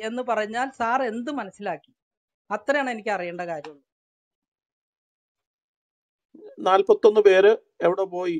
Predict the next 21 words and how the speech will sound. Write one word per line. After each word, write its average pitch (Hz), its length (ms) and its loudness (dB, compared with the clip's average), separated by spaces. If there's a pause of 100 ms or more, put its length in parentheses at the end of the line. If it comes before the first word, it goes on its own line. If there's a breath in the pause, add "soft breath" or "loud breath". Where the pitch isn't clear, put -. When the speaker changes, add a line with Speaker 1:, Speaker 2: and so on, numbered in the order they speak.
Speaker 2:
എന്ന് 170 200 -12
Speaker 1:
ആ, 160 140 -8
Speaker 2:
മനസ്സിലാകും. 131 440 -8
ഞാനും 156 280 -8
Speaker 1:
ആ, 202 120 -8
Speaker 2:
നാൽപത് 233 420 0
Speaker 1:
അതായത് 311 100 -2
Speaker 2:
പേരും - 140 -4
കൂടെ 247 180 -6
Speaker 1:
നാൽപത്തൊന്ന് - 20 0
Speaker 2:
കൂടി 320 280 -2
Speaker 1:
പേര് 262 220 -2
പോയി, 202 220 -12 (340)
ഞാനും 269 360 0
ഉണ്ട്, 311 240 -4
പിന്നെ 277 220 -6
ഒരു 294 160 -4
നാൽപത് 269 400 -2
പേര് 277 200 0
വേറെ 233 280 -2
ഉണ്ട്. 170 200 -10